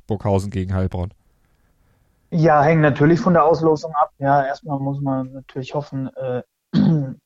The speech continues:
Speaker 2: ähm, dass sie auseinandergelost werden und nicht bereits im Halbfinale aufeinandertreffen. Auf der anderen Seite ist Burghausen natürlich erstmal gegen jede andere Mannschaft Favorit. Das haben sie in der Vorrunde deutlich bewiesen. Ja, ähm,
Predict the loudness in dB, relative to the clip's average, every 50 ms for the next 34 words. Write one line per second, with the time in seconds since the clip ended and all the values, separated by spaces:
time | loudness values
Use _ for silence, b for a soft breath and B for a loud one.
0 | _ _ -10 -6 -4 -4 -4 -4 -4 -4 -4 -6 -6 -4 -2 0 0 0 0 -2
1 | -2 -2 0 0 -2 -2 -2 -4 -4 -4 -6 -8 -6 -2 -2 -2 -2 -2 -6 -6
2 | -8 -8 -10 -14 -20 _ _ _ -8 -6 -6 -6 -8 -10 -12 -12 -10 -10 -12 -12
3 | -10 -8 -6 -6 -4 -4 -4 -6 -6 -8 -6 -6 -6 -6 -4 -6 -6 -6 -8 -12
4 | -16 -16 _ _ _ _ _ _ _ _ _ -8 -8 -2 0 0 2 4 4 4
5 | 4 4 4 4 4 4 2 2 2 0 -4 -6 -10 -16 -8 _ -2 0 0 2
6 | 4 4 4 4 4 2 2 2 2 0 2 2 2 2 2 2 0 0 0 0
7 | -2 0 0 0 0 0 2 2 2 2 0 0 0 -2 -2 -2 -2 -2 -2 -2
8 | -2 -4 -4 -4 -6 -4 -4 -4 -6 -6 -8 -8 -8 -6 -6 -4 -2 -2 -2 -2
9 | -2 -2 -2 0 0 2 0 0 0 0 0 -2 -2 -2 -6 -8 -10 -8 -6 -4
10 | -4 -4 -2 -2 0 0 0 0 0 0 -2 -6 -10 -12 -12 -12 -12